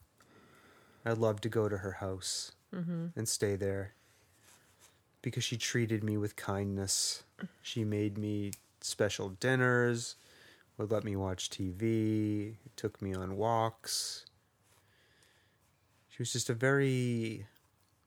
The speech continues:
Speaker 1: kind and gentle person, like a grandmother should be.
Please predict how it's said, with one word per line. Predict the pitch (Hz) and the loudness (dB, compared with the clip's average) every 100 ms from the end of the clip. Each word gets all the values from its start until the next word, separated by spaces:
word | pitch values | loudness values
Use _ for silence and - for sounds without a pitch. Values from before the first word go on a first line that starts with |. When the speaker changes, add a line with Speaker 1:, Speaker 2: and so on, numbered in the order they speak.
| - _ _ _ _ _ _ _ _ _ _ | -20 _ _ _ _ _ _ _ _ _ _
Speaker 1:
kind | - - 113 113 110 101 | -12 -2 2 2 2 -2
and | 101 101 | -2 -4
gentle | - 98 92 104 98 95 82 - | -4 -4 -4 -6 -6 -6 -10 -14
person, | - 98 - - - 104 _ _ _ _ _ _ _ _ _ _ _ _ _ _ _ _ _ | -12 -10 -8 -10 -12 -18 _ _ _ _ _ _ _ _ _ _ _ _ _ _ _ _ _
like | 117 | 0
a | 117 | 0
grandmother | 107 113 101 98 95 | 2 2 2 0 0
should | 95 - - | -2 -6 -10
be. | - 131 | -12 -14